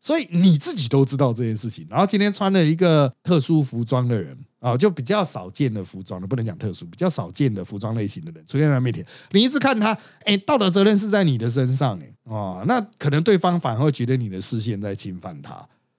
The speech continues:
啊，那当然他可能还会有进一步的对话，就是说，啊，有些人就是说，他就这样穿，就希望吸引目光啊。好，这是一种，一回事，这是一回事，但有些人也许不愿意，他就觉得我的服装非常的正常，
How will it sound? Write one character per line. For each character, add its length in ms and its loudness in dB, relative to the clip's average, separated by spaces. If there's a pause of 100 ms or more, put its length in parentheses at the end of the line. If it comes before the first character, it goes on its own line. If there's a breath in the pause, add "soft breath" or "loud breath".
啊， 420 -12
那 80 0
当 140 4
然 80 4
他 120 2
可 120 2
能 100 2
还 100 6
会 100 4
有 100 4
进 160 -2
一 20 2
步 100 0
的 120 4
对 180 4
话， 160 4
就 140 0
是 60 -2
说， 100 -2
啊， 120 0
有 140 4
些 140 -2
人 160 0
就 160 0
是 80 -4
说， 300 0
他 180 -4
就 120 -4
这 120 -2
样 160 0
穿， 160 -4
就 80 0
希 160 -2
望 160 2
吸 160 -2
引 100 0
目 180 0
光 320 0
啊。 200 0 (240 soft breath)
好， 200 0
这 140 2
是 140 2
一 60 2
种， 260 -2 (140)
一 100 4
回 260 0
事， 240 -2 (180 soft breath)
这 140 2
是 220 0
一 100 4
回 240 -2
事， 240 -4
但 320 0
有 160 -4
些 140 2
人 120 2
也 140 -2
许 160 -6
不 160 -12
愿 160 -6
意， 80 -10
他 160 -6
就 80 2
觉 140 -2
得 120 -2
我 140 -8
的 80 -12
服 180 -20
装 280 -4
非 120 -8
常 200 -8
的 80 -8
正 260 -4
常， 240 -10